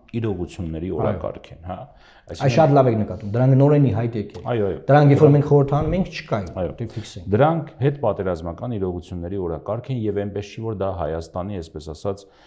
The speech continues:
Speaker 1: ը, շատ, ը, ը, կոշտ և ամուր ընտրությունն է, հա։
Speaker 2: Այո։
Speaker 1: Պարտադրված օրակարգ է
Speaker 2: Համաձայն։
Speaker 1: ինչ-որ առումով։ Ը, դուք այս պարտադրված օրակարգի կամ հետպատերազմական իրողությունների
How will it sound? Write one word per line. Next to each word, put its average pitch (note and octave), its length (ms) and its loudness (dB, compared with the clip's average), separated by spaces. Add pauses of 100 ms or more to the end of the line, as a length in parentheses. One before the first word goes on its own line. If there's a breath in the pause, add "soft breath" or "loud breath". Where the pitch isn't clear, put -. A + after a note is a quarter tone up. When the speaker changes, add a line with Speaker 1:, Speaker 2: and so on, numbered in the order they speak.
(160 soft breath)
Speaker 1:
ը, E2+ 180 -2 (100)
շատ, F2 300 -4 (100)
ը, E2 160 -4 (760)
ը, D2+ 240 -12 (720)
կոշտ A#2 360 -6
և G2+ 120 0
ամուր G2 280 0
ընտրությունն E2 560 -6
է, C2 120 -12
հա։ A2 140 -8 (440 soft breath)
Speaker 2:
Այո։ C3+ 180 -2 (140)
Speaker 1:
Պարտադրված G#2+ 680 0
օրակարգ C2 240 -8
է B2 60 0
Speaker 2:
Համաձայն։ A#2 300 0
Speaker 1:
ինչ-որ D#2+ 240 -8
առումով։ B1 420 -12 (460 soft breath)
Ը, F#2+ 160 -2 (880)
դուք D3+ 260 -4 (100)
այս C3 220 -4
պարտադրված G#2+ 800 -2
օրակարգի F2 580 -6
կամ D2+ 240 -10
հետպատերազմական F#2+ 1040 -6
իրողությունների F2+ 720 -6